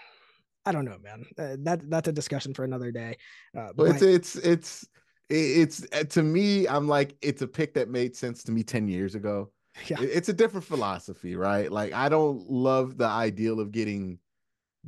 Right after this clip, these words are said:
Speaker 2: big guys that also aren't long. Like, I think if, for all my draft junkies in here, um, and this might be a little bit before your time, but it's the Sharif Floyd deba-, Sharif, Sharif Floyd debate, right?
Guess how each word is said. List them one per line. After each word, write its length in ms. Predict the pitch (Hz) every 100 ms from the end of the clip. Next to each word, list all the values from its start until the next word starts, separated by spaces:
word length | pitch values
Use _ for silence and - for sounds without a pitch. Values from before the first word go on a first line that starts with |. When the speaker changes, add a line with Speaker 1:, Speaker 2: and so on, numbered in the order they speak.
| 95
Speaker 2:
big 220 | 120 123
guys 300 | 123 123 123 113
that 140 | 101
also 680 | 87 110 110 - 113 107 104 -
aren't 340 | 104 107 87
long. 440 | 98 95 113 110 107
Like, 260 | 98 92
I 80 | 107
think 380 | 107 123 113 -
if, 200 | - 101
for 180 | - 107
all 100 | 117
my 140 | 113
draft 340 | 95 98 101 92
junkies 380 | 98 87 90 87
in 120 | 85
here, 360 | 90 90 85 - _ - _
um, 240 | - 87 85
and 80 | 87
this 140 | 92
might 140 | 113
be 100 | 92
a 80 | 101
little 160 | 92 95
bit 140 | 92
before 300 | 82 - 101
your 100 | 87
time, 260 | - 95 87
but 100 | 90
it's 140 | 98
the 80 | 117
Sharif 360 | - 135 123 110
Floyd 360 | 120 117 107
deba-, 420 | 82 85 - 107
Sharif, 480 | - 123 120 123 117
Sharif 340 | - 131 135 -
Floyd 340 | 127 120 104
debate, 320 | 90 85 -
right? 240 | 90 87